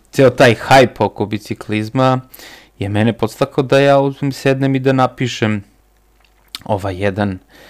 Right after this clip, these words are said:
e, mail, e, Futuri i to pitam, jel mogu da ja izdajem,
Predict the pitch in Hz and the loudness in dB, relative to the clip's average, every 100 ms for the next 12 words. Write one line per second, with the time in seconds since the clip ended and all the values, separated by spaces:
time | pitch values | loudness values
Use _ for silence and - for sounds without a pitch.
0 | - _ - 95 95 92 98 110 101 107 | -20 _ -12 -6 -4 -4 -6 -6 -2 2
1 | 107 104 98 98 - - - - - 120 | 2 2 0 -2 -2 -6 -12 -20 -10 -10
2 | - 110 117 120 117 - _ - 117 110 | -4 2 4 6 4 0 _ -8 -2 0
3 | 110 110 _ _ _ _ - _ _ _ | -2 -4 _ _ _ _ -20 _ _ _
4 | _ _ _ _ _ _ _ _ _ _ | _ _ _ _ _ _ _ _ _ _
5 | _ - 147 151 135 - - _ - 120 | _ 0 4 6 4 -2 -18 _ -6 -4
6 | 120 104 95 92 104 98 90 - 85 - | -4 -8 -6 -2 -2 -2 -6 -8 -8 -10
7 | - - _ - 98 98 90 - 95 95 | -14 -20 _ -18 -10 -10 -10 -6 -2 -2
8 | 98 92 | -4 -8